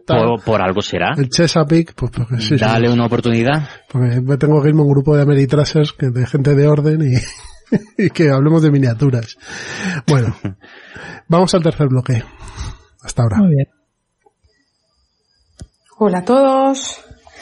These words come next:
Speaker 4: Bueno, me han pedido de Ciudadano Mipel que... que comparta cuál es mi juego, o sea, el juego que siempre me apetece sacar a mesa,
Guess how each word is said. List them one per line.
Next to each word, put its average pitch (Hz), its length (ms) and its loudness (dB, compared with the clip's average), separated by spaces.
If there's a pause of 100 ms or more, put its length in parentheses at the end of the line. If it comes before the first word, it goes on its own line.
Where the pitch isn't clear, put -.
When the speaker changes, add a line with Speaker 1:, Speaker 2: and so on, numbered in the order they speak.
(360)
Speaker 4:
Bueno, 233 280 2
me 220 120 2
han 220 100 2
pedido 233 300 2
de 226 80 0
Ciudadano 208 560 0
Mipel 311 720 0
que... 185 640 0 (120)
que 175 720 0 (480)
comparta 247 880 -2 (100)
cuál 220 220 0
es 220 140 2
mi 220 200 4
juego, 233 680 0
o 233 80 -2
sea, 214 160 -2
el 175 60 -4
juego 233 260 -2
que 247 100 -2
siempre 240 640 2
me 214 160 0
apetece 214 440 -2
sacar 214 300 -2
a 214 80 2
mesa, 302 360 0